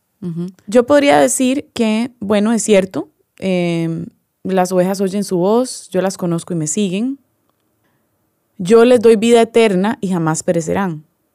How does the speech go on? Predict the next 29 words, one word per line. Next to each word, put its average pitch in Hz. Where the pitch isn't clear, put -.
Esa 233
vida 262
eterna 247
podría 175
ser 196
la 190
vida 170
eterna 185
después 170
de 180
la 185
muerte, 190
¿verdad? 156
Em, 156
y 214
podría 196
estarse 220
refiriendo 214
a 196
que 185
una 208
vez 240
que 247
mueran, 208
después 214
de 262
haber 170
perseverado, 196
o 233